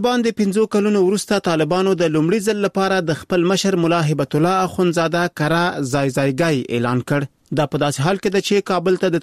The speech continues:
طالبانو د ننوتو دوه اونۍ تیریږي، خو لا هم د ښاغلي اخوندزاده له ادرسه کوم غږیز یا لیکلی پیغام رسنیو نه دی ترلاسه کړی. د طالبانو ویان ذبیح الله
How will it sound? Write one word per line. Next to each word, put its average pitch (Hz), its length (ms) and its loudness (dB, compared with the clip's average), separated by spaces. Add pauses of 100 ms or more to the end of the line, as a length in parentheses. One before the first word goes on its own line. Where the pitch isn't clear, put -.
طالبانو 165 400 2
د 165 200 0
ننوتو 147 580 2
دوه 180 160 2
اونۍ 175 340 2
تیریږي، 202 480 2 (320)
خو 190 120 0 (100)
لا 214 100 2 (120)
هم 160 260 -2
د 147 140 0
ښاغلي 170 440 0
اخوندزاده 151 520 0
له 175 120 2 (120)
ادرسه 190 420 -2 (480)
کوم 180 180 0
غږیز 185 400 0
یا 175 140 2
لیکلی 202 420 0
پیغام 202 380 0
رسنیو 175 520 2 (200)
نه 202 120 0
دی 135 120 0
ترلاسه 123 580 -2
کړی. 143 220 0 (360)
د 147 160 2
طالبانو 151 480 0
ویان 156 320 0
ذبیح 143 240 0
الله 151 160 0